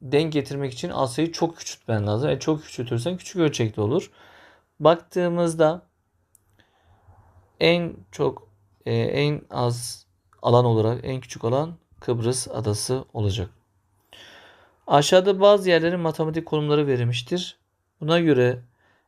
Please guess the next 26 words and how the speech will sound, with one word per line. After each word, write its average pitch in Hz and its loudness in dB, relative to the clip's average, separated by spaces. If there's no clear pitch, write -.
eşit - -8
boyutta 147 0
haritalar 135 2
çizildi. 123 -2
Aynı 147 2
mantık 120 -2
ölçeği 147 0
daha 139 2
küçük, - -14
küçük - -8
ölçekli. 127 2
İşte 156 -6
baktığımızda 160 2
ekvator 160 2
ve 156 0
çevresi 143 0
alan, 110 2
iz 117 -4
düşüm 117 -6
alanı 117 -2
daha 117 2
geniştir 101 -2
arkadaşlar. 101 -6
Dünyanın 107 -2
şeklinden 113 -4
dolayı. 110 -4